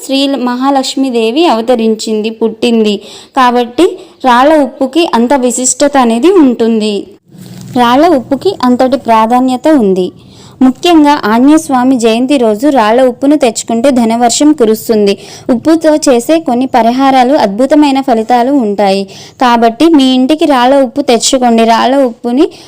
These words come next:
దొడ్డుప్పు లేదా కల్లుప్పు అని కూడా అంటారు. ఇంట్లో ఉప్పు ఉన్నా కూడా హనుమాన్ జయంతి రోజున రాళ్ళ ఉప్పు కొంచెమైనా కొనుక్కొని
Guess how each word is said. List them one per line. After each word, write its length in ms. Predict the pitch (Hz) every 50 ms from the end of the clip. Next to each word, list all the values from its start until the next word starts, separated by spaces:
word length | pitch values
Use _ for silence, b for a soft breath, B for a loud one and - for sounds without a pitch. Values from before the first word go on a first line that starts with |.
| B B -
దొడ్డుప్పు 580 | 226 233 226 214 202 247 262 233 - - 226
లేదా 380 | 240 240 240 240 233 226 240 254
కల్లుప్పు 520 | 247 254 240 214 214 233 247 240 247 -
అని 240 | 302 302 269 262 269
కూడా 260 | 254 277 240 233 269
అంటారు. 440 | 285 285 247 220 220 226 220 214 214
ఇంట్లో 520 | 226 220 247 254 269 277 320 330 349 392 403 B B B B B -
ఉప్పు 220 | 240 220 - - 320
ఉన్నా 400 | 320 294 262 247 254 277 294 311
కూడా 320 | 311 294 254 240 240 269
హనుమాన్ 480 | 285 277 240 240 247 247 262 285 285 269
జయంతి 380 | 262 240 226 226 240 240 277
రోజున 380 | 247 233 220 214 208 226 240 262
రాళ్ళ 400 | 254 240 220 214 220 247 262 240
ఉప్పు 220 | 226 - - 302
కొంచెమైనా 640 | 285 - 247 226 220 220 - 247 247 240 233 240 269 311
కొనుక్కొని 680 | - 254 220 220 220 220 - 240 233 226 247 320 359